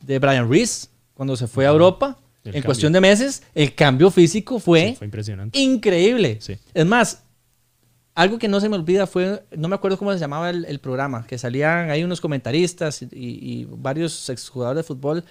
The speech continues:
Speaker 1: Yo no veo esos programas, pero me acuerdo
Speaker 2: Ajá.
Speaker 1: una vez que lo puse y estaban hablando del tema de la, de, del, de la masa muscular.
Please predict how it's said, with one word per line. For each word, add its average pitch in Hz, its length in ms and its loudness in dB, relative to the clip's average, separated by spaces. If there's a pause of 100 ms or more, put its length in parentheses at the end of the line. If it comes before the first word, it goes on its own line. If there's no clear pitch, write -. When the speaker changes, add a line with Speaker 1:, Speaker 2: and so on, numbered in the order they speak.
(540)
Speaker 1:
Yo 151 120 4
no 214 160 6
veo 202 220 6
esos 175 160 -2
programas, 147 360 -2
pero 139 120 0
me 135 80 0
acuerdo 175 240 2
Speaker 2:
Ajá. 226 80 0
Speaker 1:
una 226 80 0
vez 220 80 -2
que 226 80 -4
lo 202 120 -4
puse 214 440 -4 (100)
y 151 100 -4
estaban 180 300 0
hablando 185 380 -2
del 151 160 -4
tema 185 340 -2
de 160 160 -4
la, 143 300 -4
de, 143 220 -6
del, 139 520 -6
de 139 220 -6
la 135 420 -2
masa 165 240 -2
muscular. 123 640 -4